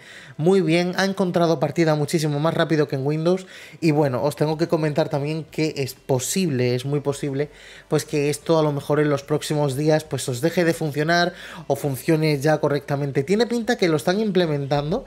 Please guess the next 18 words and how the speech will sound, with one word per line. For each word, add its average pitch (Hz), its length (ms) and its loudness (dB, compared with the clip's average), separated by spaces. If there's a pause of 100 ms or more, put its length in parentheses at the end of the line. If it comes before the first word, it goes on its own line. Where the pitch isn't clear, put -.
(320)
y 170 80 0
digo 190 240 2
que 226 100 0
puede 214 240 2
que 214 120 2
deje 208 200 2
de 208 80 4
funcionar 180 480 0
porque 156 220 -2
todavía 147 400 2
no 175 120 2
ha 165 80 4
habido 180 320 0
una 147 260 2
noticia 143 400 0
oficial 143 400 0
por 131 160 0
parte, 147 380 0